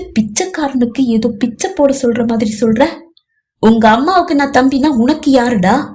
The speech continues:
அவன் சட்டையை பிடித்து உலுக்கியபடி நிலாவின் அப்பா கேட்க, "யோ, முதல்ல சட்டையில இருந்து கையை எடியா, அப்புறம் போடா வாடான்னு பேசிட போறேன்." அவன் கோபமாக கூறியதும்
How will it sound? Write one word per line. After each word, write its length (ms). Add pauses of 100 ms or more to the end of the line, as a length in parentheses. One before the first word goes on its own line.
(380)
அவன் 220
சட்டையை 460
பிடித்து 380
உலுக்கியபடி 680
நிலாவின் 500
அப்பா 260
கேட்க, 460 (480)
"யோ, 220 (640)
முதல்ல 480
சட்டையில 520
இருந்து 260
கையை 400
எடியா, 360 (520)
அப்புறம் 400
போடா 340
வாடான்னு 360
பேசிட 380
போறேன்." 340 (760)
அவன் 300
கோபமாக 640
கூறியதும் 580